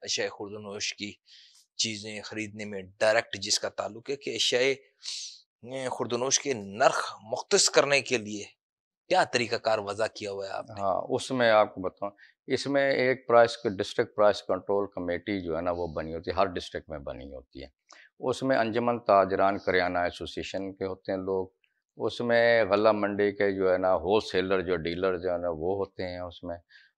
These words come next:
Speaker 2: और उसमें जो है ना कंज्यूमर के नुमाइंदे होते हैं। ये
Speaker 1: जी।
Speaker 2: फिर हमने जो है ना इसमें जो है ना रेट जो है ना हम लेते हैं होलसेल के रेट, जो उस वक़्त चार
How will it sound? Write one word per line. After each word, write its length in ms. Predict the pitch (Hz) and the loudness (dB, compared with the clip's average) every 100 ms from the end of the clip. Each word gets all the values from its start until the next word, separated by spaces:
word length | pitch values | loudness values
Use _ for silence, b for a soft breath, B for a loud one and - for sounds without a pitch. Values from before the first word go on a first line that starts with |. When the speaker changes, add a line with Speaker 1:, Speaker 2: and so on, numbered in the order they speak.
| _ 107 | _ 2
Speaker 2:
और 420 | 107 110 110 110 | 6 8 8 6
उसमें 580 | 110 110 131 120 120 104 | 0 -4 -2 2 2 4
जो 140 | 98 | 4
है 60 | 101 | 4
ना 140 | 104 | 2
कंज्यूमर 540 | - 98 87 95 101 101 | 0 -2 -2 -2 0 0
के 240 | - 110 | 2 2
नुमाइंदे 440 | 101 98 98 101 101 | 2 0 0 0 0
होते 300 | 95 - 98 | 0 -2 -4
हैं। 240 | 95 90 _ _ _ _ _ _ _ _ _ _ _ _ _ _ - | -4 -8 _ _ _ _ _ _ _ _ _ _ _ _ _ _ -8
ये 260 | 92 117 | 2 4
Speaker 1:
जी। 0 | |
Speaker 2:
फिर 300 | 123 135 127 117 | 6 6 8 8
हमने 380 | 107 120 120 | 6 4 2
जो 100 | 113 | 4
है 60 | 107 | 4
ना 80 | 113 | 2
इसमें 560 | 117 - 120 117 117 101 | 0 -2 0 2 2 2
जो 100 | 98 | 2
है 60 | |
ना 140 | 104 104 | 4 4
रेट 360 | 98 110 113 | 6 6 4
जो 180 | 104 98 | 2 2
है 40 | 98 | 4
ना 80 | 98 | 4
हम 240 | 101 110 | 2 2
लेते 320 | 95 87 - | -2 -2 -2
हैं 60 | 104 | 0
होलसेल 540 | 92 101 - 92 87 | 2 2 2 2 2
के 140 | 80 82 | 0 -2
रेट, 240 | 76 67 - _ b b b b - | -2 -4 -8 _ b b b b -4
जो 120 | 98 127 | 0 0
उस 280 | 120 - | 0 4
वक़्त 300 | 135 120 120 - | 6 6 6 8
चार 200 | 110 | 8